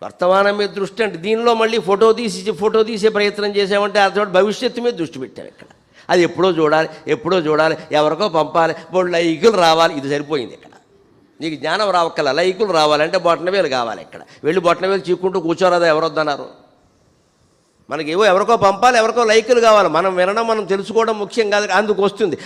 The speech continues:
అంటే మనం వర్తమానం మీద దృష్టి పెట్టట్లా. చంచల రూపాన్ని అందుకొని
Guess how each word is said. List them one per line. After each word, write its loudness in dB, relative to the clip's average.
అంటే 0
మనం 2
వర్తమానం 2
మీద 2
దృష్టి -8
పెట్టట్లా. -8
చంచల 0
రూపాన్ని 2
అందుకొని -2